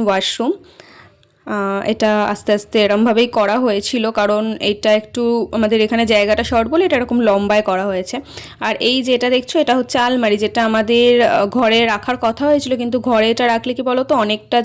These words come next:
জায়গা, আহ, ব্লক হয়ে যাচ্ছিল বলে এটাকে এরকম বাইরেই রাখা হয়েছে। আর তার পাশেই ঠিক রাখা হয়েছে ফ্রিজ। তো এর, এটা হচ্ছে রান্নাঘরের দরজা। তো রান্নাঘরটা দেখানোর আগে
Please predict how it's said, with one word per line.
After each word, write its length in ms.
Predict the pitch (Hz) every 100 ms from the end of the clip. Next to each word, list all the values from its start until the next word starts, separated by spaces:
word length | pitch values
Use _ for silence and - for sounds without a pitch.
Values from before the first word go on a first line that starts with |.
| 220
জায়গা, 300 | 202 214 226
আহ, 680 | 226 - - - 220 214 208 190 196
ব্লক 220 | 214 208 -
হয়ে 120 | 226
যাচ্ছিল 260 | 226 220 254 269
বলে 100 | 381 403
এটাকে 180 | 247 226
এরকম 200 | 214 226 220
বাইরেই 300 | 196 196 226 214
রাখা 180 | 214 226
হয়েছে। 200 | 214 202 226
আর 60 | 226
তার 120 | 208 220 -
পাশেই 340 | 190 - 262 254
ঠিক 120 | 269 214
রাখা 160 | 208 226
হয়েছে 200 | 214 247 254
ফ্রিজ। 260 | - 233 285 -
তো 80 | 226 220 -
এর, 80 | 208 - _ 220
এটা 100 | 233
হচ্ছে 160 | 285 302 262
রান্নাঘরের 440 | 220 226 226 220 240
দরজা। 260 | 165 190 202
তো 40 | 202
রান্নাঘরটা 420 | 185 190 208 214 214
দেখানোর 260 | 220 226
আগে 100 | 233